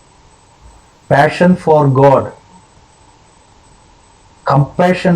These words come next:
for humanity, அதுதான் சர்வீஸ். தெரியுமா? டிக்ஷனரி எடுத்து பாருங்க. இல்லைன்னா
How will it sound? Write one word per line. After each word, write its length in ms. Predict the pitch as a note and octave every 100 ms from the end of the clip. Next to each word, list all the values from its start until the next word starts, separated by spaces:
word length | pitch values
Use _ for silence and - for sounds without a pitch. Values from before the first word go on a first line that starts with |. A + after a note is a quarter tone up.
| E3+
for 160 | D3+ D3 -
humanity, 600 | C3 B2 C#3+ D#3 C#3+ A#2 G#2 - - _ _ _ _ -
அதுதான் 320 | A2+ D3 D3+
சர்வீஸ். 340 | D3 C3 B2+ - - _ - _ _ - - _ _ _ _ _ _ -
தெரியுமா? 300 | C3 C3+ B2+ G2+ _ _ _ _ _ _ _ _ _ _ - - -
டிக்ஷனரி 400 | C3 C#3+ E3 D#3 C#3+
எடுத்து 180 | C#3 -
பாருங்க. 320 | B2 C3 B2 G2+ - _ _ _ _ _ _ _ _ _ _ _ _ _ _ - B2
இல்லைன்னா 480 | C#3+ C#3 B2+ A2+